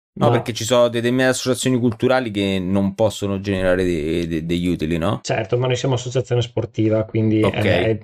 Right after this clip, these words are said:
Speaker 2: è una
Speaker 1: ok.
Speaker 2: legislazione differente. E
Speaker 1: Ok.
Speaker 2: però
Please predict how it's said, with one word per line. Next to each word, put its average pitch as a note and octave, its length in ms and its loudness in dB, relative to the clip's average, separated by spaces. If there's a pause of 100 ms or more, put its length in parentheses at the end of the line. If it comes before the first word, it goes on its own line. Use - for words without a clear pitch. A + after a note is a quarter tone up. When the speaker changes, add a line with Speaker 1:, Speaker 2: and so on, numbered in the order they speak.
(100)
Speaker 2:
è - 120 -4
una B2+ 120 2
Speaker 1:
ok. B2 60 4
Speaker 2:
legislazione A#2+ 680 0
differente. G#2 760 -2 (540)
E C3 200 0 (160)
Speaker 1:
Ok. E3+ 60 -2
Speaker 2:
però F3 440 0